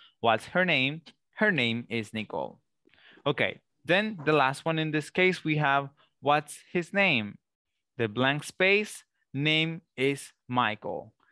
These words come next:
So what will be the best way or the best possessive for this one?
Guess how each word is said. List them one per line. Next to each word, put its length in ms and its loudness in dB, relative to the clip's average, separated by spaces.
So 220 0
what 260 2
will 140 4
be 260 2
the 220 -2
best 480 0
way 480 2
or 220 0
the 120 -4
best 320 -2
possessive 640 -2
for 180 -2
this 320 -4
one? 200 -12